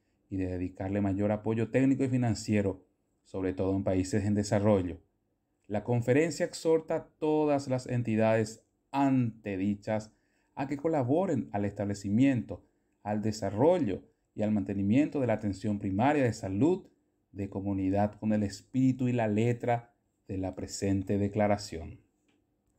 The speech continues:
Después de la lectura completamos las actividades.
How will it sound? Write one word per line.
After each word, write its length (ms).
Después 600
de 240
la 100
lectura 540
completamos 720
las 280
actividades. 840